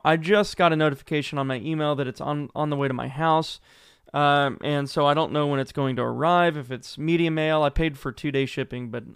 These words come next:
you know, you never know how these things work out. So, um, so I'll have it in my possession soon. However, uh,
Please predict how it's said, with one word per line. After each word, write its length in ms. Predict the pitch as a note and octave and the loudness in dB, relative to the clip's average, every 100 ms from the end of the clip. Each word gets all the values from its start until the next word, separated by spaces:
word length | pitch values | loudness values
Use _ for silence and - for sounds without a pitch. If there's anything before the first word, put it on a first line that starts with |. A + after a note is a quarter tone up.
| - | -20
you 160 | F2+ C3 | -14 -12
know, 140 | - | -10
you 140 | - D#3+ | -4 0
never 160 | D3+ | 0
know 100 | C#3+ | 0
how 100 | B2+ | -4
these 200 | C3 - | -8 -14
things 260 | - - C#3+ | -16 -16 -16
work 180 | - - | -16 -14
out. 220 | - - | -16 -14
So, 300 | - D#3 C#3+ - - - - _ - | -4 -4 -4 -8 -20 -20 -20 _ 2
um, 460 | D#3+ D#3 D3 D3 _ _ | 4 4 0 -6 _ _
so 200 | D#3 F#3 | -6 4
I'll 140 | F#3 F3+ | 4 6
have 140 | F#3 | 6
it 80 | F3 | 4
in 80 | D#3 | 4
my 120 | C#3+ | 0
possession 760 | D#3 C3 C3+ C3+ C#3+ B2+ B2+ - | -2 -2 -2 -4 -8 -10 -12 -16
soon. 640 | - - - D3+ C3+ B2+ B2 _ _ _ | -16 -10 -2 0 0 -2 -6 _ _ _
However, 800 | - G3 F3+ E3+ C3+ C3 B2+ - _ _ _ - | 0 4 6 6 4 0 -2 -6 _ _ _ -6
uh, 580 | D3 D3 C#3+ C#3+ C#3+ | 0 4 4 4 2